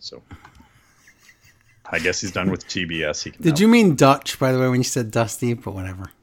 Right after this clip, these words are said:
Speaker 1: Yes.
Speaker 2: Okay,
Speaker 1: Dusty
Speaker 2: just check-,
Speaker 1: Mantell.
Speaker 2: just checking.
Speaker 1: And next week, mixed tag match. Cassidy and Statlander versus Bunny and the Blade.
Speaker 2: My God,
Speaker 1: Eh.
Speaker 2: Bunny's get-, getting too much T V time.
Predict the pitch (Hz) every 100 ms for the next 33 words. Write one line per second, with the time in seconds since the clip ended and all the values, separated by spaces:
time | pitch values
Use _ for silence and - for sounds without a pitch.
0 | _ 113 92 90 - - - _ - -
1 | 120 - 117 104 101 - 87 131 - -
2 | 113 98 107 - _ _ _ _ _ _
3 | - 107 123 277 151 127 90 - _ -
4 | 147 - - 147 135 113 110 98 - -
5 | _ _ _ _ - _ - - 165 208
6 | - 190 196 190 135 123 - - 156 175
7 | 143 135 123 123 160 _ _ _ _ _
8 | _ - 113 120 101 87 117 131 151 117
9 | 127 127 110 95 76 69 _ _ _ _
10 | _ 139 165 160 156 139 151 170 170 190
11 | 170 - - 170 151 - 156 139 - 131
12 | 117 113 113 104 98